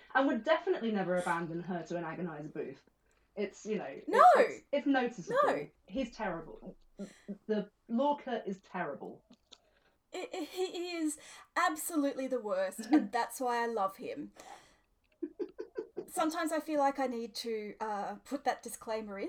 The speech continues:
Speaker 2: so people don't think that I genuinely love the overt Trump, uh,
Speaker 1: <laughs> Metaphor.
Speaker 2: stand-in.
Speaker 1: <laughs>
Speaker 2: Yeah, yeah.
Speaker 1: No, he's,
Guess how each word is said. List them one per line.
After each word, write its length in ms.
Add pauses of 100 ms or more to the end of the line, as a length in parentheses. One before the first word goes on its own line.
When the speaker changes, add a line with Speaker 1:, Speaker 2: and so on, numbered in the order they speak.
(100)
Speaker 2:
so 180
people 280
don't 260
think 220
that 80
I 60
genuinely 540
love 460
the 320
overt 500
Trump, 380 (260)
uh, 360 (380)
Speaker 1:
<laughs> 380
Metaphor. 460
Speaker 2:
stand-in. 720
Speaker 1:
<laughs> 160 (1040)
Speaker 2:
Yeah, 240 (240)
yeah. 140 (840)
Speaker 1:
No, 280
he's, 260